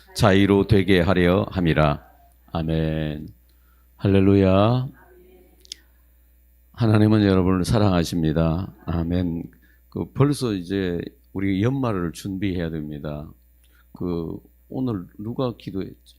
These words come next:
어, 어, 저기 김강도사님이 기도하면서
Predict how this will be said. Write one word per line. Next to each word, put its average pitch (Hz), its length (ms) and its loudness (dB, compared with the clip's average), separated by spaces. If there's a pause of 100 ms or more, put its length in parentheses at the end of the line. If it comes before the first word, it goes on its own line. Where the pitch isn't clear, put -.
어, 110 100 -8 (440)
어, 80 60 -10
저기 87 440 -10 (480)
김강도사님이 95 1000 -2 (340)
기도하면서 82 1000 -6